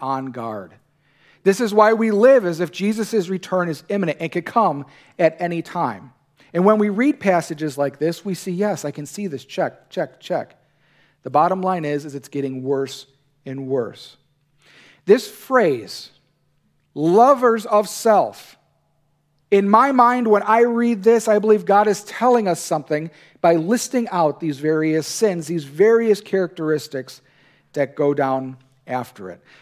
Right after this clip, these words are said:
The word here, it's co-, sort of simple, but the idea is a compound word in Greek. The word is philautos. Phileo means to love. It's a verb to love, and autos means oneself.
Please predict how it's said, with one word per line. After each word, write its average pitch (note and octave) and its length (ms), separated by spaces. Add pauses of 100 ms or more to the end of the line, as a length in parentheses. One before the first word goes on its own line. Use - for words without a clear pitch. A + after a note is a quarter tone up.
The A3 80
word D4+ 300
here, D#3 440 (120)
it's - 140
co-, B3+ 160
sort C4+ 240
of G#3+ 80
simple, G#3+ 760
but E3+ 140
the G#3 120
idea F3 460
is F#3 220
a G3 60
compound E3+ 600
word D3+ 320
in E3 260
Greek. D3+ 380
The D3+ 80
word D#3 280
is D#3 180 (240)
philautos. C3+ 1400 (760)
Phileo F3+ 840
means D#3+ 380
to - 120
love. C3+ 640
It's - 100
a C#3+ 60
verb B2+ 420
to C#3 100
love, C3 360
and F3 220
autos D#3+ 600
means D#3 280
oneself. E3+ 640